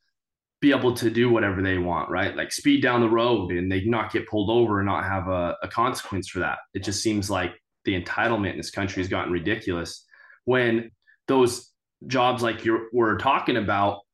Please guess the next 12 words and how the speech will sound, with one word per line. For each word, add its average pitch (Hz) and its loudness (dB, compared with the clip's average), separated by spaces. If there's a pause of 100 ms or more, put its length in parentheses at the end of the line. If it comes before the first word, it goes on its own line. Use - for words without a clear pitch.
(280)
weren't 165 6
ever 151 4
meant 139 4
to 123 0
be 139 2
career 117 4
positions. - -4 (580)
They're 123 0
not 139 0
built 175 4
that 101 0
way. 78 -6